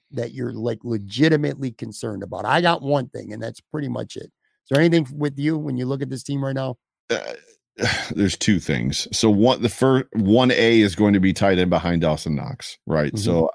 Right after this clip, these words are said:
Speaker 2: I, I'm not, I'm not overly convinced that O J Howard is the guy. He did not look, and I was saying this before the report started coming out, I just feel like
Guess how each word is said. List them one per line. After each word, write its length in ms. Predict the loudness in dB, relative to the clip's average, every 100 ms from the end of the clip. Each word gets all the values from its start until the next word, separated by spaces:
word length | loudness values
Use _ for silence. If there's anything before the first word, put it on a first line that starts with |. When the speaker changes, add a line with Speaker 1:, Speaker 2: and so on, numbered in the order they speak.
| -4
Speaker 2:
I, 80 | 0
I'm 140 | 4
not, 240 | 4 2 0 _ _ _ _ _ _ _ _ _ _ _ _ _ _ 0
I'm 100 | 6
not 140 | 6 6
overly 260 | 6 4
convinced 400 | 6 4 6 4
that 80 | 4
O 140 | 4
J 140 | 4 4
Howard 380 | 4 4 4 2
is 180 | -2
the 100 | -2
guy. 340 | 0 2 4 2
He 220 | 2 2
did 160 | 2 2
not 240 | 0 0
look, 280 | 2 2 0 -2
and 220 | 0 2
I 200 | 2 4
was 160 | 2 2
saying 240 | 2 4
this 120 | 2
before 480 | 0 0 2 2 2
the 140 | 2
report 380 | 0 2 0 0
started 340 | 0 0 0 0
coming 280 | 0 2
out, 260 | 2 0 -2 -4 0
I 100 | 0
just 240 | 0 -4
feel 240 | 0 2
like 260 | 4 2